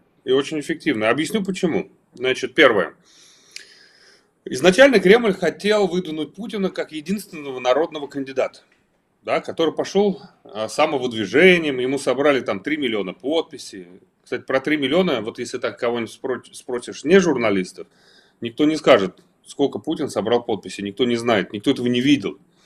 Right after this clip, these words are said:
И тут появляется кандидат Надеждин, у которого был ноль процентов рейтинга, да, и которого,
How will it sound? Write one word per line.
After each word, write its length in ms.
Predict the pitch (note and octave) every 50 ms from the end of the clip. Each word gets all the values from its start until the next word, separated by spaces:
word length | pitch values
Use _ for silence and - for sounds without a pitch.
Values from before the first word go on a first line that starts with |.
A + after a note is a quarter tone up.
| _ - - _ _ _ _ _ _ _ _ _ _ _ _ _
И 60 | - C3
тут 180 | F3+ C4 B3+
появляется 540 | C#4+ C4 B3 C4 C4+ B3+ B3 F#3 - G3+ F3+
кандидат 520 | - - G3 G3 F#3+ F#3 G3 F#3 C4 - A#3
Надеждин, 440 | A#3 G#3 F3 D#3+ D3+ D3 C#3 C#3 C#3
у 80 | C3+
которого 300 | - C3+ C3+ G#3 A#3 A#3+
был 180 | F#3 F3+ F3+ E3+
ноль 200 | E3+ G3 G#3 G3
процентов 480 | G3 G3 F3+ - - F3+ F3 E3 E3 C#3+
рейтинга, 460 | B2+ A#2 A2+ - - G2+ F#2+ G2+ G2
да, 180 | G#2 C#3 F3+ G#3+
и 60 | F#3
которого, 560 | - C#3 - G#3 A3 G#3+ G3+ F#3+ F3+ - -